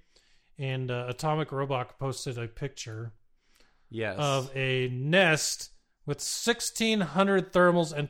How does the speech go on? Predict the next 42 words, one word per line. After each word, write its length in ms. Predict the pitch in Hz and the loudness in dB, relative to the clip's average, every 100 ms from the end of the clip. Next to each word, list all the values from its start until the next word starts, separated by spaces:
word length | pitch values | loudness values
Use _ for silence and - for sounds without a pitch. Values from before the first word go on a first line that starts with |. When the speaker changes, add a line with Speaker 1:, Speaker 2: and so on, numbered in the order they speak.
| - | -6
Speaker 1:
two 200 | - 196 | -4 -4
thousand 540 | - 180 175 175 160 151 | -2 2 4 4 2 0
and 140 | 131 - | -2 -4
thirty 300 | 160 156 151 | -2 0 0
dots 420 | 135 131 123 - - | -2 0 0 -4 -10
on 140 | 107 | -12
'em. 120 | 101 104 _ _ _ | -12 -16 _ _ _
Speaker 2:
Whoa. 1160 | 120 113 139 156 156 147 131 113 104 98 92 92 _ _ _ _ _ _ _ _ _ _ _ _ _ _ _ - - - | -16 -16 -14 -12 -12 -8 -6 -6 -6 -10 -12 -16 _ _ _ _ _ _ _ _ _ _ _ _ _ _ _ -20 -20 -4
Speaker 1:
<laughs> 60 | 214 - 349 - 381 - - - _ _ _ _ _ - _ - - | -4 -2 -4 0 -2 -2 -6 -10 _ _ _ _ _ -20 _ -20 -14
Speaker 2:
Whoa. 380 | - 139 135 123 | -8 -4 -2 2
Speaker 1:
I 40 | |
mean, 100 | 185 196 | 8 10
I 60 | |
guess 160 | 196 - | 10 8
that's 200 | 196 - | 6 8
what 140 | 190 | 8
would 120 | 175 | 10
happen 360 | 156 185 190 170 | 10 10 10 6
if 140 | 156 | 0
you 80 | 147 | 0
used 300 | 143 143 135 | -2 -2 -4
a 400 | 135 127 123 131 - - | -4 -4 -4 -6 -12 -18
C 200 | - 139 | -10 -8
L 140 | 123 | -6
S 200 | 120 123 | -8 -10
against, 520 | 127 117 110 - - | -10 -10 -12 -14 -16
uh, 380 | 135 120 113 113 104 - _ _ _ _ - _ _ - - - - | -12 -10 -8 -10 -12 -18 _ _ _ _ -20 _ _ -16 -16 -14 -12
a 60 | 131 | -8
nest 340 | 123 120 - | -6 -6 -6
there, 220 | 127 123 139 | -6 -4 -2
but 220 | 127 113 | -4 -6
Speaker 2:
I 80 | 131 | -6
did 180 | 127 | -10
not 300 | 113 113 107 | -10 -10 -8
see 60 | 156 | -10
Speaker 1:
holy 160 | 165 123 | -8 -6
Speaker 2:
that. 220 | 113 101 | -6 -6
Speaker 1:
crap. 240 | 147 131 | -6 -8
Speaker 2:
Wow, 400 | 104 113 117 107 | -8 -4 -4 -4
that 220 | 107 117 | -6 -8
is 220 | 117 92 98 | -8 -10 -12
nuts. 1080 | 98 107 110 113 120 101 - - - - | -14 -14 -12 -6 -6 -6 -10 -18 -16 -14